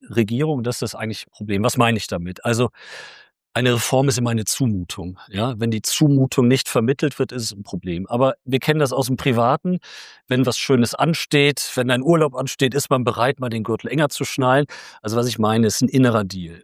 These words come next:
Wenn wir jetzt wissen, ähm, wir müssen an Reformen ran und haben dann aber als,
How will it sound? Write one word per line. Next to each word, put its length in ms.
Wenn 380
wir 360
jetzt 640
wissen, 540
ähm, 380
wir 160
müssen 580
an 160
Reformen 480
ran 340
und 240
haben 240
dann 260
aber 440
als, 280